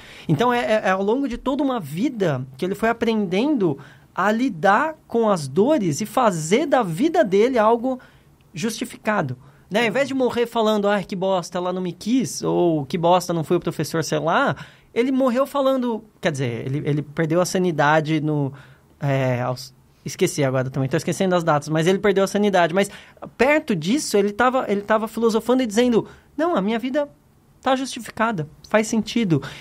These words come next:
Então, talvez o Nietzsche não seja muito bom pra falar de,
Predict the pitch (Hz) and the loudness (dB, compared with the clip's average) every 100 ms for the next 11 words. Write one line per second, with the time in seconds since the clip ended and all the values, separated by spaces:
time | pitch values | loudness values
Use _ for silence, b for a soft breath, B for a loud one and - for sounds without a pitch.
0 | B 127 180 233 220 208 214 233 226 220 | B -2 0 -2 0 0 2 0 0 -2
1 | 226 208 202 185 175 160 185 175 165 131 | -2 -2 0 0 -2 0 -2 0 0 -2
2 | - 170 156 160 175 143 151 139 | -2 0 2 2 0 0 -4 -4